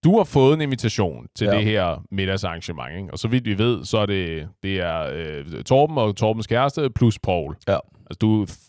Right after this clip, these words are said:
Speaker 1: du, øh, third wheeler den super hårdt den her aften.
Speaker 2: Yep.
Speaker 1: Øh, vi går ud fra, at dine forventninger er gode nok i den her situation, ikke? Jamen, du er blevet inviteret med ud på middag, og du skal bare ud og hygge sammen med dit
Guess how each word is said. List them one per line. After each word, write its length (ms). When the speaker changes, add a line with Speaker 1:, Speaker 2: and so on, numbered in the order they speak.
Speaker 1:
du, 240
øh, 320
third 300
wheeler 360
den 200
super 360
hårdt 280
den 140
her 100
aften. 320
Speaker 2:
Yep. 100
Speaker 1:
Øh, 440
vi 240
går 140
ud 200
fra, 400
at 420
dine 420
forventninger 1000
er 460
gode 400
nok 280
i 60
den 160
her 80
situation, 480
ikke? 120
Jamen, 160
du 80
er 40
blevet 160
inviteret 300
med 100
ud 80
på 100
middag, 300
og 180
du 100
skal 140
bare 160
ud 120
og 80
hygge 300
sammen 320
med 100
dit 260